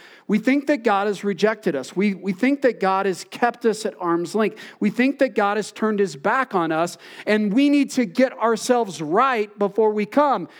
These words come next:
And he doesn't say that. All you need is a thirst. All you need is a thirst, and the invitation's on the table.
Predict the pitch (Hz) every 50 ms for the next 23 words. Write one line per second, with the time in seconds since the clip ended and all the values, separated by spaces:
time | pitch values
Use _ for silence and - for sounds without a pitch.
0 | - - - - 220 240 240 - 262 269 226 254 247 247 - 294 311 320 285 233
1 | 185 143 - - - _ _ _ - - _ - 262 294 311 302 285 294 277 269
2 | 277 302 311 285 262 220 202 254 247 254 302 320 320 262 175 - - - - -
3 | - _ _ _ - - - - - 233 240 254 262 254 262 247 254 254 247 240
4 | 196 226 220 226 247 240 214 185 - - - - - 220 180 185 180 180 190 208
5 | 202 - 208 202 190 - 202 185 175 180 175 175 170 151 - 170 156 147 127 123
6 | 120